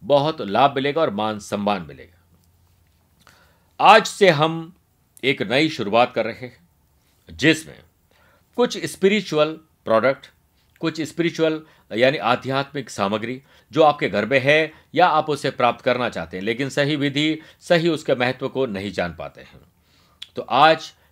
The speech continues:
मैं आपको मंगल स्वास्तिक पिरामिड के बारे में जानकारी दे रहा हूं।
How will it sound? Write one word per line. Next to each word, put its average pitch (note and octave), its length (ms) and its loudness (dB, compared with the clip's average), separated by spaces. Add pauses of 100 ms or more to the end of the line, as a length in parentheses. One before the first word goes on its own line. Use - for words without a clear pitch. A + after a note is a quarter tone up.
मैं C#3+ 180 2
आपको C#3 360 -2
मंगल D3 720 2
स्वास्तिक C#3+ 720 -4
पिरामिड C3+ 400 0
के A2+ 100 -10
बारे G2+ 260 -2
में A2 240 -6 (360)
जानकारी G2 440 0
दे F#2 140 -6
रहा F#2+ 200 -8
हूं। E2 180 -16